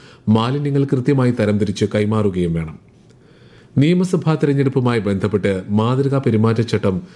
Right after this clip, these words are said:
സംസ്ഥാനത്ത് നിലനിൽക്കുന്ന സാഹചര്യത്തിൽ മയക്കുമരുന്ന്, സ്വർണം, വിദേശ കറൻസി, വനം, വന്യജീവി ഉൽപ്പന്നങ്ങൾ എന്നിവയുടെ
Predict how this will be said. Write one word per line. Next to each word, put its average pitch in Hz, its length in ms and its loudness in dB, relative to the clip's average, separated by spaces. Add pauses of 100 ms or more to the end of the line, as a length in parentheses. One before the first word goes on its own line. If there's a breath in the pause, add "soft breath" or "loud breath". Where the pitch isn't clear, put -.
(140 loud breath)
സംസ്ഥാനത്ത് 117 640 0
നിലനിൽക്കുന്ന 110 500 0
സാഹചര്യത്തിൽ 98 680 -2 (360 loud breath)
മയക്കുമരുന്ന്, 127 640 0
സ്വർണം, 120 400 0
വിദേശ 107 340 0
കറൻസി, 110 540 0
വനം, 107 340 0
വന്യജീവി 107 480 2
ഉൽപ്പന്നങ്ങൾ 104 580 2
എന്നിവയുടെ 98 480 0